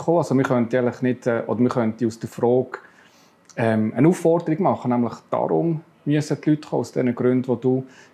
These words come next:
gesagt hast. Ich erlaube mir aber die Frage gleich noch so zu stellen, wie ich sie geschrieben habe, weil vielleicht hast du gerade mal so einen packenden Input, nämlich warum sollen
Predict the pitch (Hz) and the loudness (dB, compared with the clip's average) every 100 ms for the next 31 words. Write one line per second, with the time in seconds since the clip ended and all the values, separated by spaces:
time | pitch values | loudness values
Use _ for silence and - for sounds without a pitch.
0 | - - 127 156 - 156 156 - - - | -8 0 2 2 0 -2 -2 -8 -20 -4
1 | 135 117 113 123 113 - 120 120 120 127 | 0 2 2 0 -2 -2 -2 -2 -2 -2
2 | 135 139 127 127 131 - - 127 123 123 | -2 -2 0 0 -2 -6 -4 2 2 2
3 | - - - - 123 123 113 - - 123 | -6 -16 -14 -2 0 2 -2 -8 -4 -2
4 | 139 151 175 120 113 123 - - - - | 0 -2 -2 -2 0 0 -2 -8 -20 -20
5 | - 120 127 120 127 156 160 151 - 170 | -14 -8 -6 0 0 2 0 0 -2 -2
6 | - 175 160 170 - - _ - 196 190 | -2 0 0 -2 -6 -20 _ 0 2 0
7 | - 190 190 143 139 147 - 131 123 170 | 2 0 2 -2 -2 -4 -6 -4 0 0
8 | 208 175 175 | -2 -2 -2